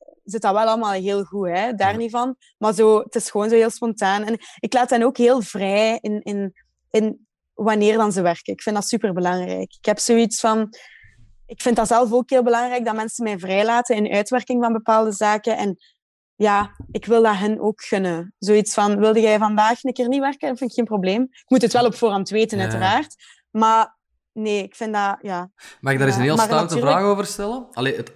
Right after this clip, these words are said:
Speaker 2: een advocaat
Speaker 1: Zeker.
Speaker 2: van de duivel vraag eigenlijk. Want
Speaker 1: Ja.
Speaker 2: ik denk dat dat veel mensen gaat interesseren, omdat er wel meerdere ondernemers samenwerken met hele goede vrienden of familie.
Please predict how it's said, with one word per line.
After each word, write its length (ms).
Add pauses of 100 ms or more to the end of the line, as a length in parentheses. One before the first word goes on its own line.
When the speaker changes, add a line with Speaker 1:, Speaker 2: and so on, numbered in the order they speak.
Speaker 2:
een 120
advocaat 460
Speaker 1:
Zeker. 140
Speaker 2:
van 120
de 120
duivel 380
vraag 280
eigenlijk. 340 (360)
Want 240 (140)
Speaker 1:
Ja. 360
Speaker 2:
ik 60
denk 120
dat 100
dat 140
veel 180
mensen 180
gaat 100
interesseren, 380
omdat 200
er 200
wel 160
meerdere 640
ondernemers 500
samenwerken 640
met 180 (260)
hele 400
goede 220
vrienden 400
of 160
familie. 640